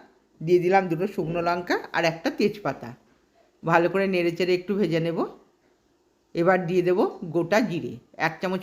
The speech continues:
পরিমাণ গোটা জিরে দিয়ে দিলাম। ফোড়নটা খুব সুন্দর করে ভাজতে হবে, সুন্দর একটা সেন্ট বেরোলে এর মধ্যে দিয়ে দেব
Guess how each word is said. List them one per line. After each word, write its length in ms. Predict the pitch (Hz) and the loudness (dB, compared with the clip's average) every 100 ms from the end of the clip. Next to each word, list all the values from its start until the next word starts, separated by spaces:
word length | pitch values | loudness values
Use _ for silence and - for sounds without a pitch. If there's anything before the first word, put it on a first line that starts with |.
| 185 | -2
পরিমাণ 260 | 180 185 208 | -2 -2 -2
গোটা 220 | 170 165 | -2 -2
জিরে 260 | 165 175 180 | -2 0 0
দিয়ে 180 | 175 185 | 0 -4
দিলাম। 220 | 185 214 - - _ _ _ _ _ | -2 -2 -4 -12 _ _ _ _ _
ফোড়নটা 400 | 185 180 185 190 | 4 4 4 -2
খুব 160 | 190 196 | -4 -8
সুন্দর 280 | - 170 170 | -8 -4 -2
করে 200 | 180 190 | -2 -2
ভাজতে 360 | 180 165 147 156 | 0 0 0 -2
হবে, 220 | 175 180 381 - - _ _ _ _ | 0 0 -2 -4 -20 _ _ _ _
সুন্দর 320 | - 180 180 185 | -4 0 2 2
একটা 180 | 185 202 208 | 2 -2 -4
সেন্ট 220 | - 170 208 | -2 -2 0
বেরোলে 340 | 208 185 170 254 - - _ _ | 2 2 0 -2 -6 -20 _ _
এর 120 | 170 180 | -4 0
মধ্যে 300 | 175 165 202 | -2 0 0
দিয়ে 200 | 160 170 | 2 2
দেব 140 | 170 | 2